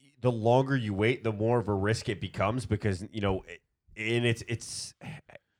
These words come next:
it's double-edged sword on the risk, uh, of, you know, injury. If I, I get why they tr-, are trying to, you know, maybe push it back.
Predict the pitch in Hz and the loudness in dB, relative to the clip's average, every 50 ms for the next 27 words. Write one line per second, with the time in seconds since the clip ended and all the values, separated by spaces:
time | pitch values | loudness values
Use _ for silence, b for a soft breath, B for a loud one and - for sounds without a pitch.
0 | _ _ _ _ _ - 117 113 - - 139 135 127 127 123 110 - - 127 123 | _ _ _ _ _ -6 -6 -4 0 4 4 4 4 4 0 2 4 4 4 6
1 | 117 117 117 110 107 107 104 - - - 87 95 95 95 95 - 95 95 95 87 | 4 4 2 2 2 0 0 -2 -4 -2 0 2 4 2 2 0 -2 -4 -4 -4
2 | - - _ _ _ _ _ _ 110 110 98 95 92 - - 113 160 185 - 104 | -6 -12 _ _ _ _ _ _ -4 -2 0 -2 -2 -2 -2 -2 -2 -2 0 -2
3 | 110 101 92 90 95 98 95 - - - - 98 104 95 107 110 110 98 135 127 | -2 -2 -2 -2 -2 -2 -4 -4 -6 -6 -2 -2 0 0 0 -2 0 2 2 2
4 | - 110 110 113 113 117 110 113 107 95 - - - - 87 104 - - 117 110 | 4 4 4 4 4 4 4 2 0 -2 -4 -4 -2 0 0 0 0 0 0 0
5 | 110 110 - 104 104 104 104 107 107 110 104 - 110 107 - 127 - - 147 143 | -2 -4 -6 -6 -6 -4 -2 -2 -4 -4 -4 -2 -2 -2 -2 -2 -2 0 4 4
6 | 123 92 - | 4 2 2